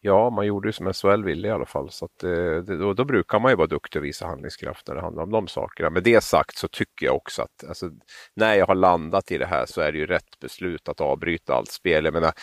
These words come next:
att s-, slussa runt de här spelarna i ett Sverige som i stort sett ligger nere och där smittorisken bedöms som väldigt stor på olika flygplan, flygplatser, vad det nu kan vara för någonting. Det, det, det,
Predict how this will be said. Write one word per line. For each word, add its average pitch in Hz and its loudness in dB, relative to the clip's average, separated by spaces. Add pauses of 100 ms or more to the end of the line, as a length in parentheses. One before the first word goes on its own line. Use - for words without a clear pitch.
(180)
att - -4
s-, - -12
slussa 92 0
runt 98 2
de 82 -2
här 90 0
spelarna 85 2
i - 0
ett - -8
Sverige 92 0
som - -12
i - -10
stort - -14
sett - -6
ligger 80 -4
nere 87 0
och 76 0
där 80 -2
smittorisken 78 -8
bedöms 104 2
som 87 -2
väldigt 76 0
stor 80 -6
på - -8
olika 80 -2
flygplan, 78 -2
flygplatser, 80 -2
vad 71 -2
det 80 -2
nu 78 -4
kan 82 -4
vara 80 4
för - -18
någonting. 85 -6 (600)
Det, 78 0
det, 69 -4 (100)
det, 73 2